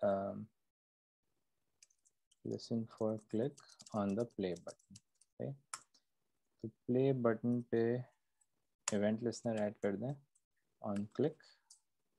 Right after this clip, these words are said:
क्लिक। जब click करेंगे तो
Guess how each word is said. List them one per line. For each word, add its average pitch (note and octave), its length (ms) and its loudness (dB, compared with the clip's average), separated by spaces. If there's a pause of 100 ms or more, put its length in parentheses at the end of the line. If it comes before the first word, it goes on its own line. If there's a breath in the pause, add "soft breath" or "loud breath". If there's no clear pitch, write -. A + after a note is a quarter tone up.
(1800)
क्लिक। A2+ 180 -4 (1300)
जब G#3+ 100 -2 (180)
click C#3 260 0
करेंगे A2+ 540 2 (500 soft breath)
तो A#2+ 560 2